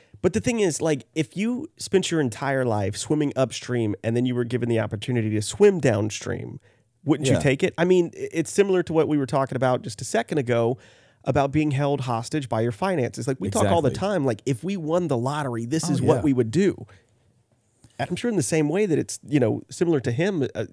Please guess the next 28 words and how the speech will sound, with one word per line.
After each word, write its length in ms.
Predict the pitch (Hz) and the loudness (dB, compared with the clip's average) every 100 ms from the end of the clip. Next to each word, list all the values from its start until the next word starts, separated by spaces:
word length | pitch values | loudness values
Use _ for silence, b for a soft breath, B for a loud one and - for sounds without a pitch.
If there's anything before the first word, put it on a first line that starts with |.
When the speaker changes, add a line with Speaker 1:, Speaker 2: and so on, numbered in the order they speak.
| 76 | -6
Speaker 1:
as 180 | 123 - | -6 -4
far 200 | 143 127 | -2 0
as 140 | 110 _ | -2 _
facing 640 | - - 156 151 139 117 B B B - | -12 -4 -4 -2 -6 -6 B B B -6
prejudices 760 | 180 147 127 107 110 107 - 143 | -4 -2 -2 -2 -4 -6 -6 -2
in 160 | 139 | 0
that 160 | 127 127 | 0 2
Speaker 2:
Well, 100 | 160 | 2
Speaker 1:
time 260 | 147 113 107 | 2 0 -2
Speaker 2:
and 80 | 156 | -2
I 20 | |
think 120 | 110 | 0
Speaker 1:
period. 180 | 196 156 | -2 -4
Speaker 2:
the 80 | 277 | -8
thing 300 | - 120 107 | -4 -2 -2
was 240 | 95 92 | -2 -4
is 120 | 92 92 | -4 -2
that 160 | 90 | -2
he 140 | 90 104 | -2 0
was 200 | 104 - | 0 -2
just 320 | 98 85 - | -4 -2 -2
such 300 | - 113 - - | 0 -2 -4 -6
a 340 | 95 90 82 - | -2 -2 -4 -8
huge 640 | - - - 120 120 104 | -20 -16 -6 -4 -2 -4
proponent 640 | - 98 98 98 95 87 - | -8 -8 -6 -4 -4 -6 -10
for 240 | - 92 | -6 -4
doing 400 | 87 101 104 110 | -4 -2 0 -2
things, 640 | 107 82 80 78 76 - | -4 -6 -6 -6 -6 -8